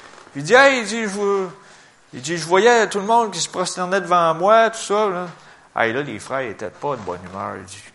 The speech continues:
Tu te prends pour qui, toi ? C'est comme, arrête donc, tu rapportes tout ce qu'on fait de mauvais à notre père, puis en plus, tu nous dis qu'on va se prosterner devant toi. »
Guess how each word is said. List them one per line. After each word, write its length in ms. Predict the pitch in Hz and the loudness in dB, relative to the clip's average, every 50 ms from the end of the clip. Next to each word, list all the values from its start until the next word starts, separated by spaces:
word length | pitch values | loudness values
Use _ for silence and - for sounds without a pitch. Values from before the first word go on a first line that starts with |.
| _ _ | _ _
Tu 120 | - - - | -14 -14 -14
te 180 | - - - | -12 -6 -2
prends 160 | 170 196 202 190 | 0 0 0 0
pour 180 | 196 240 - | -4 -8 -12
qui, 220 | - - 165 165 151 | -12 -14 -14 -14 -14
toi ? 220 | - 117 123 135 135 131 - _ _ _ _ _ _ - - - - _ _ _ _ | -14 -12 -12 -12 -12 -14 -18 _ _ _ _ _ _ -20 -20 -20 -20 _ _ _ _
C'est 200 | - - 113 107 | -16 -14 -12 -6
comme, 420 | - 127 123 127 123 120 117 107 98 - _ _ _ _ _ _ _ | -2 0 0 0 -2 -4 -8 -16 -18 -20 _ _ _ _ _ _ _
arrête 400 | - 117 120 120 156 180 151 135 | -2 -2 0 0 -2 -4 -2 0
donc, 240 | 127 151 160 - 180 175 156 135 - - | 2 2 2 2 0 -6 -12 -18 -20 -18
tu 180 | - - - 131 | -14 -10 -6 0
rapportes 540 | 123 143 - - - 220 226 220 - - - | 4 4 4 6 6 4 2 2 0 -10 -8
tout 100 | - 208 | -8 -8
ce 160 | - - - | -6 -8 -6
qu'on 180 | - 175 160 151 | -4 -2 -2 0
fait 160 | - 185 180 | 2 0 0
de 40 | 165 | 2
mauvais 280 | 160 156 151 147 180 | 4 4 6 6 6
à 100 | 190 175 | 6 6
notre 180 | 160 147 131 - | 4 0 -2 2
père, 300 | - 202 226 240 226 208 | 6 8 8 8 6 4
puis 120 | - 202 | 2 4
en 140 | 190 180 175 | 4 4 4
plus, 240 | - - 247 240 - | 4 0 -2 -2 -2
tu 120 | - - | -4 -10
nous 80 | 175 165 | -10 -8
dis 140 | 165 220 220 | -6 -4 -2
qu'on 120 | 202 175 | 0 2
va 100 | 165 165 | 2 2
se 60 | 151 | 2
prosterner 500 | - - 170 147 - - 170 160 170 208 | 0 -4 -4 -4 -4 -4 -4 -2 -2 -2
devant 240 | 185 165 170 165 151 | 0 4 4 4 4
toi. » 440 | - 160 180 175 - - - - | 4 6 6 6 6 4 0 -12